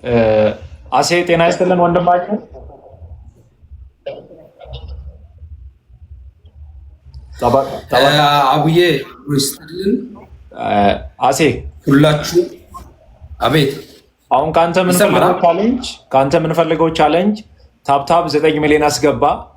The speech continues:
Speaker 1: ከታች በኩል መቶ አስራ ሰባት ሺህ ሰው፣ እ፣ ኮፒ ሊንክ ሼር አለ። እሱም ወደ መቶ ሀምሳ ሺህ አስገባ። ቀጥል። አካውንት አሁን ግን ተናገር። አካውንት እየጠየቁ ያሉ ሰዎች ስላሉ ቀድሜ አካውንት ተናገር። ከዛ በኋላ ይቀጥል አሴ።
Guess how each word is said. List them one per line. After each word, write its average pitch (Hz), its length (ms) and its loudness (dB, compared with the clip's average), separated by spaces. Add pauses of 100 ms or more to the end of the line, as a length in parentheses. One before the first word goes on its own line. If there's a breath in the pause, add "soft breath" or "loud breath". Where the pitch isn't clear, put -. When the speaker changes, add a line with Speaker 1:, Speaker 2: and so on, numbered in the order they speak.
(200)
Speaker 1:
ከታች 147 380 -2
በኩል 160 260 0
መቶ 143 260 -2
አስራ 151 240 0
ሰባት 147 400 0
ሺህ 165 300 -2
ሰው፣ 139 280 2 (240)
እ፣ 127 260 2
ኮፒ 139 300 0
ሊንክ 139 180 0
ሼር 143 220 2
አለ። 131 200 0 (480 soft breath)
እሱም 151 220 -2
ወደ 147 160 2
መቶ 143 180 -2
ሀምሳ 147 260 -2
ሺህ 143 160 0
አስገባ። 135 320 -2 (640)
ቀጥል። 139 380 -2 (1400)
አካውንት 160 480 0
አሁን 160 200 2
ግን 208 140 2
ተናገር። 156 360 2
አካውንት 143 360 0
እየጠየቁ 156 460 2
ያሉ 147 240 2
ሰዎች 156 240 2
ስላሉ 165 360 2
ቀድሜ 143 280 0
አካውንት 143 340 0
ተናገር። 147 320 0
ከዛ 135 220 -2
በኋላ 131 220 0
ይቀጥል 135 300 -4
አሴ። 110 140 -4